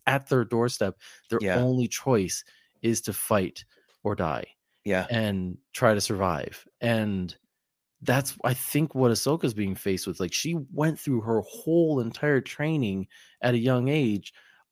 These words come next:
Speaker 1: idealizing, um, what it meant to be a Jedi.
Speaker 2: Yeah.
Speaker 1: And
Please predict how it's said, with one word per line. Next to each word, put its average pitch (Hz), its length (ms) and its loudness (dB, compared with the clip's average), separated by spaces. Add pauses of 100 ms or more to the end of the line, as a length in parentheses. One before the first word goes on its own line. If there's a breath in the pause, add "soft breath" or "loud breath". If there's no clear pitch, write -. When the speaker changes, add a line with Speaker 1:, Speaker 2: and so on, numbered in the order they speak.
(300)
Speaker 1:
idealizing, 95 960 0 (380)
um, 98 640 -2
what 127 300 4
it 113 80 2
meant 123 360 -2
to 117 80 -4
be 90 200 -8
a 80 60 -6
Jedi. 73 560 -10 (260 soft breath)
Speaker 2:
Yeah. 87 220 -2
Speaker 1:
And 117 640 0